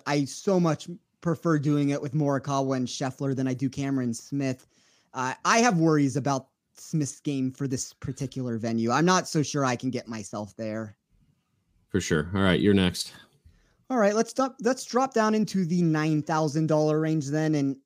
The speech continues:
Speaker 1: I mean, I think I know your answer that you're going to give me. Actually,
Speaker 2: I'm
Speaker 1: let's
Speaker 2: pl-,
Speaker 1: not,
Speaker 2: I'm
Speaker 1: let's
Speaker 2: playing
Speaker 1: not
Speaker 2: Xander. I'm playing Xander.
Speaker 1: No, I, I was actually <laughs> going to say Zalatoris, but, um, let's skip him because I think we both like Zalatoris this week. Um, am I correct on that?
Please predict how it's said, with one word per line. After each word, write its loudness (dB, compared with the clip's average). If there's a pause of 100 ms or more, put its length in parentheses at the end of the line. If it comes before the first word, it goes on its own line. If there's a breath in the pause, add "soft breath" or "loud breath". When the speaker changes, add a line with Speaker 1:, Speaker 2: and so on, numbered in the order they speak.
(220)
Speaker 1:
I -4
mean, 0
I -2
think -2
I 4
know 2
your 4
answer 0
that -2
you're -2
going -2
to -6
give 0
me. -2 (560)
Actually, 2
Speaker 2:
I'm 6
Speaker 1:
let's 4
Speaker 2:
pl-, -2
Speaker 1:
not, 6
Speaker 2:
I'm 6
Speaker 1:
let's 2
Speaker 2:
playing 6
Speaker 1:
not 4
Speaker 2:
Xander. 0
I'm 0
playing -12
Xander. -12
Speaker 1:
No, 4
I, 2
I 4
was 4
actually 4
<laughs> 2
going 2
to 2
say 0
Zalatoris, -2
but, -2 (460 soft breath)
um, 2
let's 0
skip 0
him 2
because 2
I 0
think -4
we 4
both 0
like -4
Zalatoris -2
this -8
week. -2
Um, -2
am -4
I 0
correct -4
on -2
that? -6